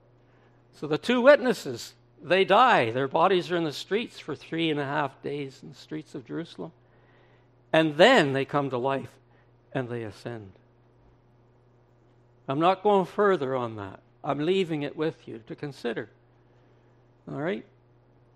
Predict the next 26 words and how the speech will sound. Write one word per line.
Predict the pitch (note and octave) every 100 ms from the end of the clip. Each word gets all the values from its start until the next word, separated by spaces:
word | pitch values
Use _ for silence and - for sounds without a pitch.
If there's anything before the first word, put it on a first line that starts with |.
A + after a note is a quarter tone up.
| _ - - _ _ _ _
But | G3 G#3+ - - _ _ _ _ _ _ _ _ _ _ -
what | E3 G3 A3
we | F#3 F3
are | D#3+
looking | D#3+ E3 C#3+
forward | C3+ F#3 F#3 D#3+ B2+ -
to | F3+ D3 A2+ G#2+ _ _ _ _ _ _ _ _ _ _ _ - - - - - - -
is | D3+ C3+ - - -
the | D3
resurrection. | C#3+ C#3 C#3 B2+ C3 - - C3+ C#3
And | - D#3 C#3+
I |
tell | C#3 F#3+ F3
you, | C#3+ B2 A2+ - _ _ _ _
as | C#3 -
time | F3 F3
goes | E3 D3+ B2
on, | D#3 D#3 D3+ B2+ A#2 _ _ _ _ _ _ _
the | D3
more | D3+ D#3+
we're | C#3+ C#3
looking | C#3 C#3 A#2+
forward | D3+ C3+ B2 -
to | C3
it. | B2+ - _ -
<clears throat> | E3+